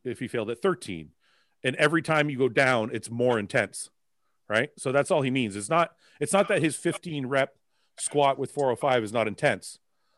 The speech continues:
But if he did a four hundred and fifteen pound squat for fourteen reps, that would be more intense.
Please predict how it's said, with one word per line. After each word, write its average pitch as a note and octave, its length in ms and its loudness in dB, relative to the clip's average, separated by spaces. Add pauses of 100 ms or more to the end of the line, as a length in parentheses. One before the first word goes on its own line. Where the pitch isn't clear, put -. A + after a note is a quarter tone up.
(340)
But D3 100 0
if C3+ 80 2
he D3 80 -2
did D3+ 180 4
a A#2+ 300 2
four E3 260 0
hundred C#3+ 220 0
and B2 100 -6
fifteen D3 480 -2
pound A#2+ 260 -2
squat B2 380 -2
for - 120 -16
fourteen D#3 440 -4
reps, G#2 380 -4
that C3+ 180 0
would C3 140 -2
be B2 100 -6
more G#2+ 220 -4
intense. F2 440 -12